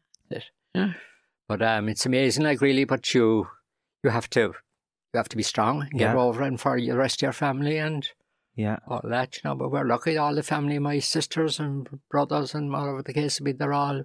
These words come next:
Speaker 2: They're all fine?
Speaker 1: we're all fine, thank God, yeah. I had a sister, my,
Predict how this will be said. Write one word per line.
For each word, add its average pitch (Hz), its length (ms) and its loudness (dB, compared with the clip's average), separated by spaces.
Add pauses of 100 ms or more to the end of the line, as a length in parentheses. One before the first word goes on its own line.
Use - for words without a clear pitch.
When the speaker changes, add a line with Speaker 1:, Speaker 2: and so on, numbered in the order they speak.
Speaker 2:
They're 107 120 -2
all 117 120 4
fine? 131 260 -2
Speaker 1:
we're 135 100 -2
all 131 200 0
fine, 131 320 0
thank 131 220 0
God, 131 260 -2
yeah. 147 140 0 (200)
I 143 120 -2
had 131 200 2
a 123 120 2
sister, 143 440 -2
my, 135 420 -2